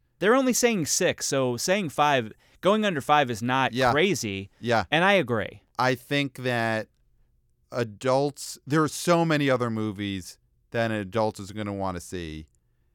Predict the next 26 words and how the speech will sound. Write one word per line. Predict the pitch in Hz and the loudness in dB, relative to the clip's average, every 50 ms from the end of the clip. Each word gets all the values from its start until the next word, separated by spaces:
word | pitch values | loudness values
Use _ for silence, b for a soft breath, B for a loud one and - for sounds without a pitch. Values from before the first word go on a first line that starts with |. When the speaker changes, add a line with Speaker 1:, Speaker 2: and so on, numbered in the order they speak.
| _ _ _ _ _ _ _ _ _ - | _ _ _ _ _ _ _ _ _ -8
Speaker 2:
and | 117 117 110 107 107 104 101 101 98 98 92 92 90 - - _ _ _ _ _ _ _ _ _ - | -6 -4 -4 -2 -4 -4 -4 -4 -6 -6 -6 -8 -10 -12 -14 _ _ _ _ _ _ _ _ _ -6
they're | 113 127 135 135 135 | -2 2 4 4 4
all | 135 135 | 4 4
gonna | 123 135 131 117 | 2 -2 -2 -2
go | 120 120 | -2 -2
see | 117 - 113 | -2 -4 -8
Star | 101 - 120 107 101 101 | -6 -4 -2 0 0 0
Wars | 101 101 101 101 98 95 98 95 - - - _ - | 0 0 0 0 0 0 -2 -4 -8 -14 -20 _ -10
or | 107 104 101 101 98 98 | -8 -4 -4 -4 -4 -4
one | 95 98 101 101 101 | -4 -6 -6 -6 -6
of | 95 87 | -4 -4
the | 98 92 | -6 -4
holdovers | 90 110 101 95 92 95 92 90 90 82 87 87 87 85 85 82 - - _ _ _ _ _ _ _ _ _ _ _ | -4 -6 -6 -4 -4 -4 -4 -4 -6 -6 -6 -6 -6 -6 -8 -10 -14 -18 _ _ _ _ _ _ _ _ _ _ _
Bombshell | - 117 120 123 123 - - 135 120 117 113 113 110 | -2 0 0 0 -2 -4 -2 2 2 2 2 2 0
is | 98 113 | -4 -4
a | 113 | -4
movie | 110 113 117 120 117 104 120 117 113 110 | -2 -2 -2 -2 -2 -4 -4 -6 -6 -8
for | - - - 117 110 107 107 107 104 104 101 101 - - _ _ _ _ _ _ - | -10 -10 -8 -6 -4 -2 0 0 0 0 0 -2 -4 -6 _ _ _ _ _ _ -8
absolutely, | 85 95 123 139 - - - 156 143 139 135 139 135 143 131 123 120 117 113 113 - - _ _ _ - | -4 -2 -2 -2 -2 -2 -2 -2 0 0 -2 -4 -4 -4 -4 -2 -2 -2 -4 -6 -8 -12 _ _ _ -4
no | 127 135 | -2 2
matter | 147 151 143 135 | 2 2 2 2
what | 127 139 180 175 | 2 0 0 0
political | - 175 175 175 175 165 156 - 151 | 0 0 0 2 0 0 -2 -2 -4
stripe | 135 - - 143 135 127 123 - 131 | -4 -4 -2 0 0 0 0 -2 -4
you | 123 120 113 110 | -2 -2 0 0
are, | 104 98 92 90 87 82 85 | 2 2 2 0 0 -2 -4